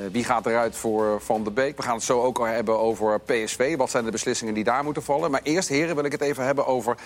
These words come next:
en dat vond ik iets heel grappigs eigenlijk, wat ontstaan is na de wedstrijd, eh, van afgelopen weekend tussen P S V en Ajax. Iedereen zegt ineens, het gat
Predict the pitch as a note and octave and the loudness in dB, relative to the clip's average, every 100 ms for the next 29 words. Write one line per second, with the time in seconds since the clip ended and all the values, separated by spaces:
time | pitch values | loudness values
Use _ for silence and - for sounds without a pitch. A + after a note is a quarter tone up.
0 | - - - A#2+ C3+ C#3 C3 G#2+ G#2+ D#3+ | -20 -12 -4 -2 0 -2 -2 -4 0 2
1 | D3 - - - - D3 E3 E3+ F#3+ B2 | 2 0 0 0 -2 0 -2 -4 -2 0
2 | A#2 - A2+ G#2+ D#3+ D#3+ D3 A2 G2 G#2+ | -2 -6 -6 -2 0 2 2 0 -4 0
3 | C#3+ D#3+ G2+ - - - _ _ - A2+ | 2 2 -2 -10 -20 -20 _ _ -4 -2
4 | C3 - G#2+ F#2+ - - F#2 F#2+ F#2 F2+ | 0 0 -2 -4 -8 -10 -8 -8 -8 -4
5 | A2 A2 - A2 G2 G2 G2 F#2 A#2+ C3+ | -2 -2 0 0 0 -2 -4 -4 -6 -4
6 | D#3+ D3+ - C#3 - C3+ C3 B2+ C3 B2 | -8 -8 -8 -6 -6 -4 -4 -2 -2 -2
7 | A#2+ B2+ C3+ - - - - - _ _ | 0 0 0 -4 -20 -20 -20 -20 _ _
8 | _ G3+ G#3+ F3 D#3 D3+ E3+ C#3+ D3+ D3+ | _ 0 2 2 0 0 -2 -2 -2 -4
9 | A2 - - B3+ B3+ - | -6 -4 0 0 0 -6